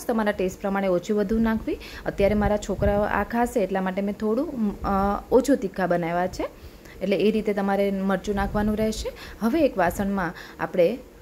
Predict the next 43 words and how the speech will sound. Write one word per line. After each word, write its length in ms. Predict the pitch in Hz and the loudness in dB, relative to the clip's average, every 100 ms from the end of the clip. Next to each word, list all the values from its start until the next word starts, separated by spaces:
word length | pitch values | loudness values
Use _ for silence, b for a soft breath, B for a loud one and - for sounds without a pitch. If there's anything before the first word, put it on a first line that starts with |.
| - - - | -12 -10 -2
અડધો 240 | 202 202 285 | 0 4 4
કપ 240 | 285 196 | 2 -2
જેટલું 340 | 196 190 277 - | -2 -2 -4 0
પાણી 320 | 180 165 202 | 0 0 0
લેવાનું 380 | 220 226 226 233 | 0 0 -2 0
રહેશે. 380 | 226 226 381 - - - - - - - | -2 -4 -10 -12 -18 -20 -20 -14 -10 -6
હવે 180 | 220 233 | -2 0
આ 140 | - 196 | 2 2
પરફેક્ટ 440 | 190 175 220 220 | 2 0 -2 -2
માપ 220 | 226 220 | -2 -2
છે 120 | - | -4
અત્યારે. 460 | 226 226 226 233 277 - | -4 -2 0 0 -2 -2
તમને 260 | 185 202 | 0 2
જો 140 | 202 220 | 2 0
પ્લસ 340 | 214 190 185 | 2 0 0
minus 360 | 214 214 220 220 | -2 0 -2 -2
થોડી 220 | 220 220 | 0 2
જરૂર 260 | 220 226 247 | 2 2 2
પડે 220 | 320 320 | 0 -2
પાણીની 400 | 196 170 170 185 | -2 -4 -2 -4
તો 100 | 202 | -6
તમે 320 | 196 185 254 - | -6 -6 -4 -2
એડ 200 | 165 226 | -2 0
કરી 200 | 226 170 | 2 0
શકો 300 | 175 202 226 | 0 -4 -4
છો. 200 | 220 330 453 | -4 -6 -4
એના 240 | 185 269 | -2 0
અંદર 320 | 262 190 190 170 B B B | 0 2 0 0 B B B
અડધીથી 400 | - 175 220 226 | -2 0 0 0
પોણી 280 | 240 226 254 | 0 0 0
ચમચી 280 | 269 214 190 | 0 -2 -2
જેટલું 300 | 190 190 196 | -2 -2 -2
હું 120 | 208 | 0
મીઠું 320 | 214 165 202 | 0 0 0
એડ 120 | 220 220 | 0 0
કરું 300 | 220 226 233 | 0 0 -2
છું 220 | - 427 - B B - _ _ _ | -4 -6 -6 B B -8 _ _ _
અને 200 | 185 185 | -6 -4
સાથે 420 | 202 226 226 220 254 | 2 2 2 0 0
બે 300 | 208 208 247 | 2 4 4
ચમચી 300 | 202 185 175 | 2 -2 -2
જેટલું 380 | 185 226 269 | -2 -2 -2
તેલ. 240 | 196 156 | 2 0